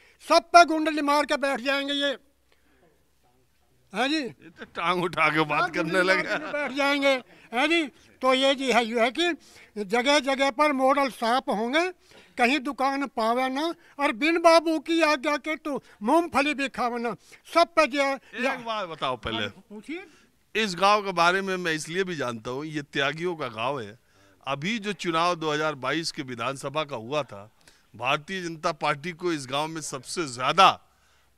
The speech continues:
Speaker 2: और त्यागियों ने तो मुझे लगता है कि सौ फीसदी वोट दिया था। ये बताओ।
Speaker 1: देखिए,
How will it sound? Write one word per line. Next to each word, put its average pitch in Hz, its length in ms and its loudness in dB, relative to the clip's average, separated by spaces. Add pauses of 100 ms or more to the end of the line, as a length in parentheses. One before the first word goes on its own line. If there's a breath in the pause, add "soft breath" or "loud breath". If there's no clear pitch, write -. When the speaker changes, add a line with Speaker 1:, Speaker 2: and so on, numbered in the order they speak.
(100)
Speaker 2:
और 175 120 0
त्यागियों 180 500 0
ने 208 80 -8
तो 208 120 -8
मुझे 196 220 -6
लगता 190 280 -4
है 202 60 -2
कि 202 120 -14
सौ 202 360 -4
फीसदी 156 340 -4
वोट 147 200 -4
दिया 117 240 -10
था। 110 140 -14
ये 123 120 -8
बताओ। 110 280 -12 (140)
Speaker 1:
देखिए, 208 300 -12